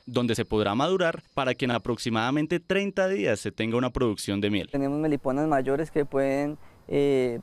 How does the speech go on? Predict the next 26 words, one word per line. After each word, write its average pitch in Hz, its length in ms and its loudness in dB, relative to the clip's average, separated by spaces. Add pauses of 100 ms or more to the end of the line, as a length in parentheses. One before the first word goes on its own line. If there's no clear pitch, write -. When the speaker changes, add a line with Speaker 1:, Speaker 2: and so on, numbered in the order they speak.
(100)
Speaker 2:
producir 135 420 0
alrededor 139 460 2
de 139 140 0
cinco 160 360 -2
a 156 60 2
siete 135 300 -2
litros 151 380 -2 (100)
de 135 180 0
miel 143 320 0 (600)
y 143 460 2
especialmente 139 840 0
la 156 120 4
angelita, 143 560 0
que 151 120 -4
es 127 100 -4
una 143 140 -2
especie 151 340 -2
menor, 156 300 -2 (380)
puede 143 360 4
producir 135 540 0
alrededor 135 420 2
de 139 600 2
un 147 200 0
litro 151 300 2
de 139 140 0
miel 143 260 -4